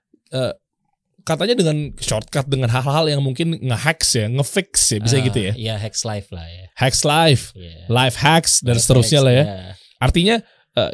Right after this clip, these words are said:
Speaker 1: it-, bisa memudahkan kita meningkat produktivitasnya. Itu.
Speaker 2: Bener.
Speaker 1: Kan tinggal cuma klik doang, nggak percaya gue coba. Paling lebih cepat klik bisa jadi.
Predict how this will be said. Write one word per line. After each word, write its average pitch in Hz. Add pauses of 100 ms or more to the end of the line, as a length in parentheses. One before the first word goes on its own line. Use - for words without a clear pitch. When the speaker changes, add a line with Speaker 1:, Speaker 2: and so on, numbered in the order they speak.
Speaker 1:
it-, 151
bisa 147
memudahkan 156
kita 143 (160)
meningkat 143
produktivitasnya. 120
Itu. -
Speaker 2:
Bener. 123 (800)
Speaker 1:
Kan 381
tinggal 415
cuma 220
klik 220
doang, 269
nggak 147
percaya 131
gue 120
coba. 135
Paling 254
lebih 247
cepat 127
klik 180
bisa 151
jadi. 139